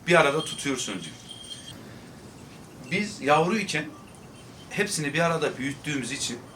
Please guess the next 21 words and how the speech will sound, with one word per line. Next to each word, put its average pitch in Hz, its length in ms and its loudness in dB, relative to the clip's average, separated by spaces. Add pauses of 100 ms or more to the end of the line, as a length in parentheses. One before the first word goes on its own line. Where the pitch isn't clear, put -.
(500)
tekrar 139 400 0
büyüdükten 135 460 -2
sonra 120 400 2 (180)
hepsi 143 340 0
bir 139 120 6
arada 113 380 4 (280)
alışmaya, 120 500 0 (100)
alışıyorlar 120 540 4
yani. 78 240 -8 (600)
Ve 208 180 2
bir 202 120 2
hayat 175 340 6
mücadelesi 156 720 4
var 95 180 4
burada. 82 260 -6 (720)
Burada 165 340 4
hayat 180 260 8
mücadelesi 175 720 4 (240)
nedir? 160 280 2 (200)
İşte - 220 -6 (140)
yemek, 156 260 4